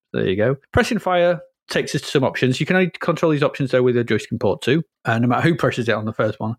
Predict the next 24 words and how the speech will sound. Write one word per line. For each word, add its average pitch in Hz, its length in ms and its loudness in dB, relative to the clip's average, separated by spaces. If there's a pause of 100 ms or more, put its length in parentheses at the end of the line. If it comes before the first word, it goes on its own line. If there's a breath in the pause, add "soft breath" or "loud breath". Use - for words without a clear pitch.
(140)
Um, 165 340 2
and 190 80 -2
there 226 80 2
are 208 40 2
some 247 160 -2
options 175 260 -2
here, 170 160 2
so 208 100 -2
we 185 80 2
can 180 160 -2
run 165 260 2
a, 151 240 2
and 170 120 0
there's 175 100 2
plenty 302 240 -2
of 139 80 0
options, - 240 -2
actually. 113 300 0
We 143 80 2
can 156 160 0
run 156 120 2
a 151 60 2
competitive 165 760 -2
game, 127 360 2